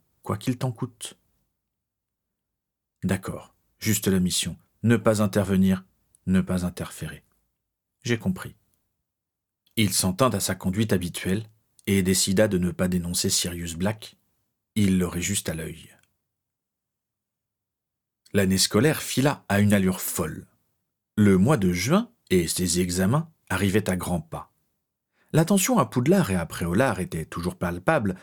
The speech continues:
par la faute de ces maudits détraqueurs. En dépit de leur attaque délibérée contre Harry lors d'un match de Quidditch,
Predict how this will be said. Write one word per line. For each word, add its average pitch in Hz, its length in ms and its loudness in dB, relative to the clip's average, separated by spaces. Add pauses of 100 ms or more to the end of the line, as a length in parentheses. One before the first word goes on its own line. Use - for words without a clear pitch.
(180)
par 85 160 -2
la 85 140 -6
faute 113 220 2
de 87 100 -2
ces 85 180 -2
maudits 85 320 -4
détraqueurs. 104 800 0 (480)
En 95 240 4
dépit 87 320 -4
de 95 120 4
leur 85 200 0
attaque 87 320 -2
délibérée 87 480 -2
contre 87 400 -6
Harry 98 340 0 (300)
lors 98 240 2
d'un 92 140 2
match 95 280 2
de 82 140 -6
Quidditch, 165 640 0